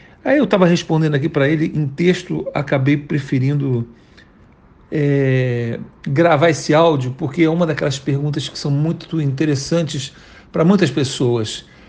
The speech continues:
É, eu, como professor de Bolsa de Valores do Brasil, em língua portuguesa, eu tenho hoje alunos em, já são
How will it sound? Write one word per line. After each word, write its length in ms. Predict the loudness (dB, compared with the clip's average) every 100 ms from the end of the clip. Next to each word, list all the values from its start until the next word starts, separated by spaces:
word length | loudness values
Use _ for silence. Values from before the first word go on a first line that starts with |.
| -20 -20 -12
É, 400 | 0 4 4 4 0 -6 -18 -20 -20 -20 -20 _ _ -20 -20 -20 0
eu, 140 | 4 4
como 300 | 4 4 4
professor 460 | 0 -2 -2 -2
de 100 | -2
Bolsa 180 | -2 -2
de 80 | 0
Valores 680 | 0 2 0 0 -2 -8 -8
do 140 | -4 0
Brasil, 680 | 2 2 0 0 0 0
em 120 | 0 0
língua 260 | 0 -2
portuguesa, 840 | -4 -6 -4 -2 0 2 0 -4 -8 -18 -20 -20 -8 0
eu 120 | 0
tenho 480 | 2 2 4 0 0
hoje 400 | 2 4 4 4
alunos 520 | 2 2 0 0 0
em, 160 | -2 -2 -4
já 200 | -2 -2
são 200 | -2